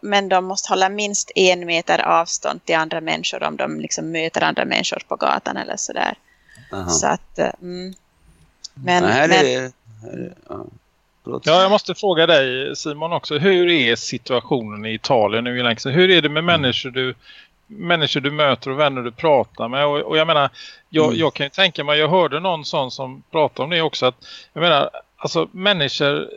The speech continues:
Speaker 3: som sitter inspärrade i höghus, eh, och så vidare,
Speaker 2: Mm.
Speaker 3: va, som inte
Speaker 2: Mm.
Speaker 3: får lov, alltså s-, situationen, och det var en del som snackade om att maten börjar ta slut också för människor där, att situationen börjar bli,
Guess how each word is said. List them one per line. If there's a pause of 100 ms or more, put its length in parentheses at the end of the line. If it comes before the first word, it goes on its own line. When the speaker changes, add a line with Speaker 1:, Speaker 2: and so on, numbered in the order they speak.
(260)
Speaker 3:
som
sitter
inspärrade
i
höghus,
eh,
och
så
vidare,
Speaker 2:
Mm.
Speaker 3:
va,
som
inte
Speaker 2:
Mm.
Speaker 3:
får
lov, (120)
alltså (240)
s-,
situationen,
och
det
var
en
del
som
snackade
om
att
maten
börjar
ta
slut
också
för
människor
där,
att
situationen
börjar
bli,